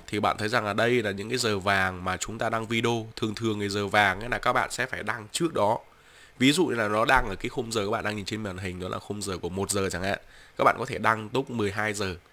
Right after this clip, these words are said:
Các bạn, tức là khi các bạn triển khai cái giờ vàng ấy, nó đang lên đỉnh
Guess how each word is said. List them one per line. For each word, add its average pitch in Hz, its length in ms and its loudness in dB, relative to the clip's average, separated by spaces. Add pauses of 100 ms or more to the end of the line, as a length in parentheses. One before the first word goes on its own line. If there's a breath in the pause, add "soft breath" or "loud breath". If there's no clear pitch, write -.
(360 loud breath)
Các 127 80 4
bạn, 98 500 0
tức 147 140 2
là 110 220 0 (300 loud breath)
khi - 200 2
các 143 60 -2
bạn 117 180 6
triển - 160 0
khai 117 220 0
cái 127 120 -2
giờ 107 200 2
vàng 95 220 4
ấy, 107 100 -6
nó 131 120 -4
đang 127 240 2
lên 120 180 0
đỉnh 95 180 -2